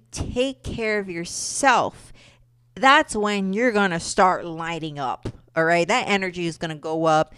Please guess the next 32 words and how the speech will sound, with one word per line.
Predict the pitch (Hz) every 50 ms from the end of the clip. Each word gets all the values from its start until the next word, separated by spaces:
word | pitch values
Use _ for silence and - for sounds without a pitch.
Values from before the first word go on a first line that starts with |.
| - - - -
You're | - 208 220
gonna | 220 208 190
feel | - - - 180 180 175 175
like, | 175 175 165 -
"Okay, | - 208 - - 185 160
what | 160 156 196 214
can | - - 254
I | 233 214 190
do | 180 196 185
today? | 160 151 135 143 135 123 151
What | 156 208 226 220
can | - 240
I | 233 226
do | 190 190 202
to | 190 190
help | 160 - 196 180 - -
you | 175 175
today?" | - - - 151 113 110 120 151
You're | 170 180 190
gonna | 226 233 233
have | 214 - - 202 190 196 185 190
that, | 175 156 131 - - - - - - - -
that | 180 175
little | 190 196 180
pep | 151 _ - - 233 220 - 214
in | 202
your | 190 196
step. | 185 - - - 202 190 190 190 - - - - - -
You're | 185 180
gonna | 185 180 175
feel | - - - 180 165 165 160 - - - _ _ _ -
rejuvenated, | - 175 170 - - - 262 254 226 240 226 220 208 208 202 190 202 196 196 190 190